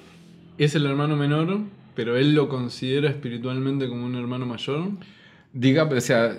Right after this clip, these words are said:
Speaker 2: esto tiene sutilezas que no vamos a poder terminar de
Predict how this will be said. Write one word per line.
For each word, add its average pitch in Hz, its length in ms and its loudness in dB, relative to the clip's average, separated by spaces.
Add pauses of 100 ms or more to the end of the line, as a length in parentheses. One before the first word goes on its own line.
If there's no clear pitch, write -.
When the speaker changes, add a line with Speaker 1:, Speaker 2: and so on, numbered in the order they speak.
(100)
Speaker 2:
esto 135 180 4
tiene 160 220 4
sutilezas 135 500 0
que - 100 -4
no 113 140 2
vamos 120 260 0
a 98 80 0
poder 113 680 2 (300)
terminar 104 500 -2
de 104 680 2